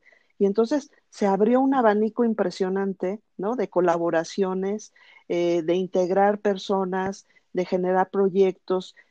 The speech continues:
de hacer encuentros hablando sobre, eh, eh, personas con discapacidad y, y la inclusión desde la parte también cognitiva,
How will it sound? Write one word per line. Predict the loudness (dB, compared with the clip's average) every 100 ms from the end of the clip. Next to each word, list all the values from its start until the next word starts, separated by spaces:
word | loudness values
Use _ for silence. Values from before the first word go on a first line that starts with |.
| _
de | -2
hacer | 0 2
encuentros | 2 2 4 4 2 0 -2 0
hablando | 0 0 -2 -4
sobre, | -6 -4 -2 -4 -6 _ _ -8
eh, | -4 -2 -2 -2 -4 -8 -12 -12 -16
eh, | -16 -8
personas | -6 -4 -4 -4 -6
con | -8 -8
discapacidad | -8 -8 -6 -8 -6 -2 0 2 0 -4 _ _ _
y, | -4 -2 -4 -2
y | 2
la | 4
inclusión | 2 0 0 0 2 4 4 2 2
desde | 0 2 2 4
la | 4 4
parte | 2 0 0 -2 0
también | -2 -2 -6
cognitiva, | -2 -4 -2 -10 -6 -4 -2 -4